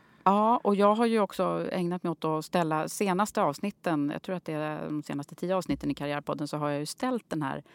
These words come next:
frågan om vad, vad, vad mina gäster tycker är det moderna ledarskapet. Vad är det som krävs i framtiden för att det ska bli ett bättre ledarskap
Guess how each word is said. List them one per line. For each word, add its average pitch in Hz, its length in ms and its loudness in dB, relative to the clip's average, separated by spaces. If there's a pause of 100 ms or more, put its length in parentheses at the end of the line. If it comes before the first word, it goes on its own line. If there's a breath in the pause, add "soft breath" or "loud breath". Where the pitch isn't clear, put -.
(460 soft breath)
frågan 180 440 6
om 139 300 2
vad, 147 320 -2
vad, 151 380 0
vad 147 400 -4
mina 151 260 -4
gäster 208 520 -2
tycker - 280 -6
är 131 280 -2 (180)
det 147 140 -2
moderna 147 380 2
ledarskapet. - 520 -8
Vad 165 100 -2
är - 20 0
det 156 60 -2
som 147 180 -4
krävs 147 380 -4
i 147 40 -8
framtiden 147 500 -6
för - 100 -6
att - 80 -6
det - 80 -8
ska - 160 -8
bli - 280 -6 (200)
ett - 120 -14
bättre - 340 -8
ledarskap - 600 -10